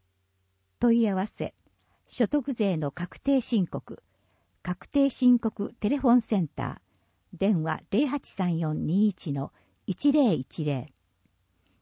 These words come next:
市県民税申告。課税課市民税二担当。電話零八三四二二の八二七三。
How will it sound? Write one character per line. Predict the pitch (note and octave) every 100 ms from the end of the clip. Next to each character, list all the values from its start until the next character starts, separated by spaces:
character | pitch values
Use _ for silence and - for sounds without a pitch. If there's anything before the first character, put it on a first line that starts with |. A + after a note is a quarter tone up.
| _
市 | - A#3 G#3+ - -
県 | C#4 C4+
民 | C#4 B3+
税 | F3 D3+
申 | - E3+ D#3+
告。 | D3+ C#3 - - _ _ _ _ _ _
課 | - G#3
税 | D4 C#4
課 | - G#3+
市 | - A3
民 | B3 B3
税 | G#3 D#3+ C#3+ - _ _
二 | F#3 F3+
担 | A#3+ A#3+ F3+
当。 | D#3+ D3+ E3+ _ _ _ _
電 | E3+ F#3+ E3+
話 | D#3 - -
零 | C#4+
八 | B3+ C4
三 | - F3 D#3+
四 | D#3 C#3 C#3
二 | D#3+ F3
二 | F3 D#3+ B2+
の | C3+ - _ _
八 | - F3 - C#4
二 | C4+ G3+ C#3
七 | C#3 F3
三。 | E3 D#3+ C#3+